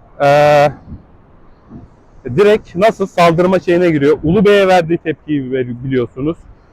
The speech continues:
Başka yine büyük köpeklere, cesaretli köpeklere verdiği tepkiyi biliyorsunuz.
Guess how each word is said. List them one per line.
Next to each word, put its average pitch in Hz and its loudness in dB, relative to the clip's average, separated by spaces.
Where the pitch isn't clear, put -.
Başka 175 2
yine 208 2
büyük 202 2
köpeklere, 170 2
cesaretli 180 0
köpeklere 160 0
verdiği 151 2
tepkiyi 156 -2
biliyorsunuz. 147 -2